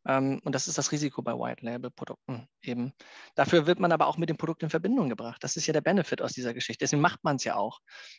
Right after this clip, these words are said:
Ja? Also dieses, ja, zum einen will ich irgendwie, dass ich als Hersteller wahrgenommen werde, aber ich will nicht wie ein Hersteller haften. Ist ja ein bisschen, ein bisschen bipolar, ne, diese Vorstellung.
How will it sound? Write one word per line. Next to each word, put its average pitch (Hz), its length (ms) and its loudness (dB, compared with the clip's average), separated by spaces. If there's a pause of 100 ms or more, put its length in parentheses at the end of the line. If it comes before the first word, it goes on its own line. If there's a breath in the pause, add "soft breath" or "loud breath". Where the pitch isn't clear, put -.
Ja? 175 280 2 (260 loud breath)
Also 143 160 4
dieses, 151 280 2 (500 loud breath)
ja, 107 100 2
zum - 160 0
einen 170 200 6
will 214 100 6
ich - 140 0
irgendwie, 185 180 2
dass 165 160 4
ich 160 80 0
als 151 140 2
Hersteller 165 320 2
wahrgenommen 190 400 2
werde, 202 280 0
aber 143 100 2
ich 139 120 -2
will 170 60 2
nicht 165 120 2
wie 165 60 0
ein 151 40 2
Hersteller 147 380 0
haften. 123 360 0 (260 loud breath)
Ist - 80 -8
ja 156 60 4
ein 147 40 4
bisschen, 151 200 0
ein 123 100 -4 (140)
bisschen 147 260 0
bipolar, 143 560 4
ne, 175 300 4
diese 156 200 0
Vorstellung. 160 500 2